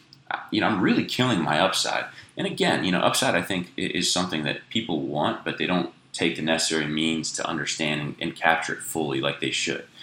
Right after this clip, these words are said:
You know, like you said, even, uh, you know, another lesson learned I, that you can kinda tie to this, maybe taking a loss, right, on something that, you know, might be small as opposed to taking a larger loss is, you know, understanding when to sell too and profit from something. You know, sometimes people get greedy,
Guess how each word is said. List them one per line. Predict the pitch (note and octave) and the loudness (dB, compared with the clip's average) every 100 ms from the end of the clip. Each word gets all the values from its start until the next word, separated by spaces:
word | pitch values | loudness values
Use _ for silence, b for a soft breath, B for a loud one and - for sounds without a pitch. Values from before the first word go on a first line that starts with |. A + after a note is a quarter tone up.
| B B | B B
You | - D#2 | -6 0
know, | |
like | D#2 F3+ | 0 0
you | - | 0
said, | C#3+ - | 0 0
even, | F3 C3+ B2 B B B - | 0 0 -2 B B B -4
uh, | E2+ D#2+ D2 D2 - | 2 2 2 0 -2
you | F#2+ | -2
know, | D2 | 0
another | F#2 G#2+ D3+ | 4 6 6
lesson | D#2 D#2 - E2 | 4 2 2 0
learned | E2+ E2 | 2 2
I, | D2+ D#2+ | 2 2
that | D#2+ | -2
you | |
can | F2 E2 | -4 -2
kinda | E2+ D#2 | -2 0
tie | D#2+ D2 | 0 0
to | |
this, | D2+ D2+ | -2 -2
maybe | G2+ F#2 | -2 -2
taking | E2+ F2 D#2 | -2 -2 -4
a | D2 | 0
loss, | E2+ F2+ E2 | 4 4 4
right, | C#2+ D#2 | 0 0
on | D2 | -2
something | - C2+ D2 D2 C#2 | -4 -6 -8 -8 -6
that, | B1 - - | -6 -8 -14
you | D#2+ | -14
know, | C#2+ | -10
might | B1 D2 | -10 -2
be | |
small | - F2+ E2 D2+ | 0 2 2 2
as | D2 | -2
opposed | D#2+ C#2+ - | -6 -4 -2
to | |
taking | D2+ C#2+ | -4 0
a | |
larger | F2+ D3 D#2+ | 2 2 2
loss | C#2+ D#2 - | -2 -2 -2
is, | C#2 - B B B | -6 -12 B B B
you | G2+ | 0
know, | - | 4
understanding | D3+ - C3+ G2 | 4 6 4 2
when | A2 | 2
to | - | 2
sell | - A2 E2 | 4 4 2
too | - A2+ | 2 0
and | C#2+ - | -2 0
profit | C#2+ - - | 0 0 -4
from | - B1+ | -14 -10
something. | - - - B B B B | -10 -12 -18 B B B B
You | - | 0
know, | D#2+ E2+ B B | 0 0 B B
sometimes | - A#2+ B2 A2+ G2 | 0 2 6 4 4
people | A2 F#2 F#2 | 0 0 0
get | E2 - - | 0 0 -2
greedy, | E2 E2 F#2 F#2 | 0 0 0 -6